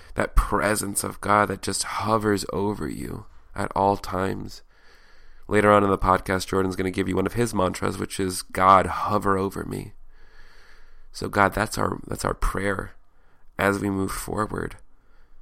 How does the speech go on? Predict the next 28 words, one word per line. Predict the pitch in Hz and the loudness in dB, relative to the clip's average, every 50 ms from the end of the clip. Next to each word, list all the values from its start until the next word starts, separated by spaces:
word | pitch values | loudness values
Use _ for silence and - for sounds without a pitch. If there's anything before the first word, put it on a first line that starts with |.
| - - - - | -18 -18 -18 -14
that | - - - | -10 -8 -6
you | - 107 107 | -2 0 2
would | 107 101 | 2 2
hover | 90 - - - - 104 95 92 95 95 - - | 2 0 -2 -2 2 2 2 2 2 0 -2 -2
over | 95 98 98 101 101 101 | -4 -6 -6 -6 -6 -6
us. | 101 101 98 - - - | -6 -8 -8 -10 -12 -6
Give | - 104 107 98 | -2 -2 0 0
us | 104 101 - | 0 -2 -2
the | - - 98 | -2 -2 -2
words | 98 95 95 95 95 95 95 95 92 - - | -2 0 0 0 2 2 2 0 -2 -4 -6
to | - - | -6 -6
say. | 95 - - - 98 95 98 95 95 98 98 98 - - - - - - - - - - - - - - | -6 -4 -4 -2 -2 -2 0 0 -2 -2 -4 -6 -8 -14 -18 -18 -18 -18 -18 -18 -18 -20 -20 -20 -16 -4
Give | - 110 110 107 | 0 2 4 6
us | 107 98 - - - - - - - - - - - - - - - - - | 4 4 2 0 -6 -6 -10 -16 -18 -18 -18 -18 -20 -20 -20 -20 -18 -10 -6
the | - 107 | -4 -4
people | - - - - 107 - - 110 | -2 -2 -2 -2 -2 0 0 0
that | 104 98 101 - | 2 2 0 0
we | - 104 | 0 -2
need | 101 101 98 98 - | -2 -2 -4 -4 -6
to | - - | -6 -6
meet. | 104 95 95 101 107 113 107 - - - - - - - - - - - - - - - - - - - - - - - - - - - - - - - | -6 -4 -4 -2 -4 -4 -4 -6 -8 -12 -12 -12 -18 -20 -20 -20 -20 -20 -20 -20 -20 -20 -20 -20 -20 -20 -20 -20 -20 -20 -20 -20 -20 -20 -20 -16 -14 -6
Give | 95 107 113 107 | -2 0 2 2
us | 113 110 - - - - - - | 2 2 0 0 -4 -4 -8 -6
the | - - 98 | -2 0 0
right | 95 92 95 95 98 101 107 - - | 2 2 2 2 4 2 2 0 -2
actions | - 92 92 92 - - - 98 92 90 92 | -4 -4 -4 -4 -6 -6 -6 -6 -6 -6 -6
to | - - - | -8 -8 -10
take. | - - - 95 92 104 104 - - - | -10 -8 -6 -6 -6 -6 -6 -10 -14 -20